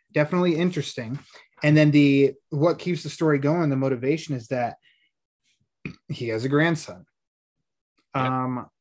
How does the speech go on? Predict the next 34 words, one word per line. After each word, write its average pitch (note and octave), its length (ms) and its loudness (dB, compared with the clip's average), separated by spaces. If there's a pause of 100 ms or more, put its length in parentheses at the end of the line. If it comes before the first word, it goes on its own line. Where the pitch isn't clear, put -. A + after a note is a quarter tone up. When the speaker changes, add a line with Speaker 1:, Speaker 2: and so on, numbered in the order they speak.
(240)
Speaker 1:
I D3 160 2
want D#3 260 2
my C#3 280 0
consciousness C#3 580 -4
to C3 80 -10
go B2+ 240 0
into B2 280 -6
my G#2+ 100 -10
grandson's B2 560 -6
body, G#2+ 400 -10 (500)
and B2 100 -10
I, A#2 220 -4
like, A#2+ 320 -6 (1000)
younger, D3+ 540 6
more, C#3+ 680 2
you D3 100 -2
know, B2+ 360 -4 (200)
energetic, C3 760 0
uh, A#2 260 -10
at C3+ 160 0
his C3+ 200 2
prime B2+ 600 -2
again. A#2 380 -6
That's A#2+ 260 -8
where B2+ 120 -4
he C3+ 140 -6
wants A#2+ 280 -4
to - 60 -16
start. G#2 360 -8
He A#2+ 60 -12
doesn't B2 220 -4
want A#2+ 140 -6
to - 60 -12
start A#2 400 -6